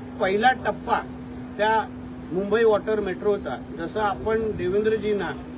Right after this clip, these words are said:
वॉट-, अ, मेट्रो मॅन अशी पदवी दिलेली आहे, तसंच डिसेंबर दोन हजार सव्वीस पासून आपण त्यांना मुंबईचे वॉटर मेट्रो मॅन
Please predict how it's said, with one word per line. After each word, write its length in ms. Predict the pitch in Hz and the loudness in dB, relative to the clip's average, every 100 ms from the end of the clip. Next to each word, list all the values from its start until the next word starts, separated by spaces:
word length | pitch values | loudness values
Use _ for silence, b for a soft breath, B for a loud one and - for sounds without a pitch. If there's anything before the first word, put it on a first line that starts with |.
| - - - - - - | -12 -10 -12 -12 -12 -8
वॉट-, 260 | 156 185 127 | -2 -2 -4
अ, 160 | 127 156 | -6 -6
मेट्रो 600 | 156 156 185 - 226 254 | -4 -2 -2 -2 -2 0
मॅन 320 | 226 233 233 | 2 2 2
अशी 240 | 208 233 | 0 -2
पदवी 340 | 214 208 196 220 | -2 -2 0 -2
दिलेली 380 | 202 202 208 | 2 2 2
आहे, 160 | 196 156 | 0 -2
तसंच 640 | - - 170 - 226 226 | -6 -8 -8 -2 -2 -2
डिसेंबर 460 | - - 214 226 247 | -8 -2 0 0 0
दोन 200 | 214 214 | 2 2
हजार 220 | 208 220 | 2 0
सव्वीस 400 | 208 190 190 214 | -2 -4 -4 -6
पासून 840 | 175 - 190 185 190 170 170 - - | -6 -6 -4 -4 -2 -2 -4 -8 -8
आपण 420 | 156 - 220 226 208 | -6 0 0 0 0
त्यांना 240 | 202 220 | 2 2
मुंबईचे 600 | 208 185 190 220 - 247 | 2 0 4 2 2 -4
वॉटर 420 | 233 190 247 254 | -2 -2 0 -2
मेट्रो 360 | 240 226 254 240 | -2 -4 0 0
मॅन 260 | 233 214 | 2 2